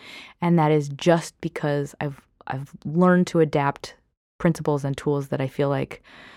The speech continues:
are out there everywhere. I mean, if you were to pick up pretty much any self-help book, it would probably help you. It's really about making sure you're curating all the right ones and trying them out for yourself, and then building up a library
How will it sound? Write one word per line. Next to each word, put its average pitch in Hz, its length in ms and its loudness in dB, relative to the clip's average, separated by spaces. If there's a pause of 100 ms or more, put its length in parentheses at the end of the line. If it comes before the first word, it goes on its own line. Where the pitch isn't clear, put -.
(380)
are 160 220 2
out 160 240 4
there 151 240 2
everywhere. 156 560 -4
I 156 60 -2
mean, 147 120 0
if 143 160 -6
you 170 100 2
were 165 180 4
to 156 60 2
pick - 200 -4
up 151 300 -2
pretty 170 200 2
much 160 220 0
any 156 160 0
self-help 160 460 -4
book, 147 240 -6
it 160 100 0
would 160 160 -2
probably 156 400 0
help 160 320 -4
you. - 260 -8 (640)
It's - 180 -2
really 165 300 4
about 160 260 4
making 151 300 -4
sure 147 260 -4
you're 143 360 -6
curating 160 760 2
all 151 120 0
the 147 100 0
right 147 160 0
ones 143 220 -2
and 139 100 -8
trying 170 300 2
them 156 120 2
out 156 160 -2
for 147 140 -4
yourself, 143 480 -6 (420)
and 165 100 2
then 156 200 2
building 156 400 2
up - 260 -4 (300)
a 147 180 -2
library 151 720 0